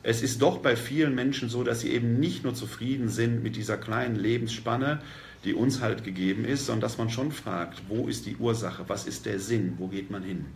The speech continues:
Diese Fragen kann ich aber naturwissenschaftlich nicht beantworten. Nehmen wir mal ein Beispiel eines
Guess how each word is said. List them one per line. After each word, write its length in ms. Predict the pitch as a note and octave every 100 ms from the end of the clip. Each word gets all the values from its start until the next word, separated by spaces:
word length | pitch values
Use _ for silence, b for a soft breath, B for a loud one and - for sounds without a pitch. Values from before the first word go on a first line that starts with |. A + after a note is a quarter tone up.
| - - B B B B B B B
Diese 200 | C3+ D3
Fragen 400 | D#3 D#3+ G3 D#3
kann 180 | B2+ C#3+
ich 140 | C#3 B2+
aber 160 | B2+
naturwissenschaftlich 960 | A#2 A#2 G#3 - F3+ - G2 F2+ - -
nicht 160 | D2+
beantworten. 600 | - - - - - - - - - - - - -
Nehmen 300 | G#2 C#3 F3
wir 100 | D3
mal 180 | C#3+ C#3+
ein 180 | B2+ A2+
Beispiel 420 | A#2 D3+ - C#3+
eines 480 | A#2+ A#2 A2+ -